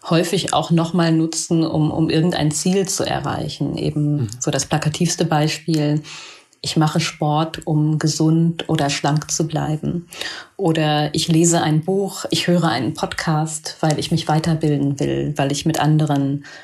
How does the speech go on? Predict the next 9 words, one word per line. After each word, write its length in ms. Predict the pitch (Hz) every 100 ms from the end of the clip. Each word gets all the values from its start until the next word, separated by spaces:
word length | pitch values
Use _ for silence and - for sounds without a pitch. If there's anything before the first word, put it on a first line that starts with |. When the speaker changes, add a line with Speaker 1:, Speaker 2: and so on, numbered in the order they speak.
| - -
Speaker 1:
darüber 400 | 151 160 156 151
reden 600 | 160 160 147 139 143 139
möchte, 400 | 143 127 - 139
weil 100 | 131
ich 120 | 135
kulturell 560 | - 160 165 156 147 160
gebildet 440 | 156 156 160 170
sein 380 | - 131 139 147
will. 320 | 147 143 160